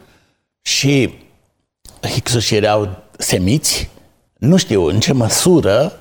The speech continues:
au avut ei de-a face cu centre ale cunoașterii lui Dumnezeu, dar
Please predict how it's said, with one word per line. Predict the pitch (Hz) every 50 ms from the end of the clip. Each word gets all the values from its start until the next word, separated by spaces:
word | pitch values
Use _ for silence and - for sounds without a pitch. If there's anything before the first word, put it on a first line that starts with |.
| - _ _
au | _ - 101 101 92 95
avut | 98 110 117 110 104 - - -
ei | 98 104 110 113 113
de-a | 92 82 87 92
face | 98 - 107 107 104 110 - - - 101 92 82 76 - - - - - _ _ _ _ _ _ _ _ _ _ _ _ _ _ _
cu | - - 104 101 101 95 92 92 95 92 90 90 82 71 73 67 52 - - 98 95 98 95 _ _ _ _ _ _ _ _ _ _ _
centre | - - - 113 117 113 113 101
ale | 90 90 85 87
cunoașterii | 90 - - - 101 95 95 101 113 123 - - 92 92 85
lui | 85 90
Dumnezeu, | 85 92 90 69 67 - - - 135 147 139
dar | 101 92 98 131 123 69 - - -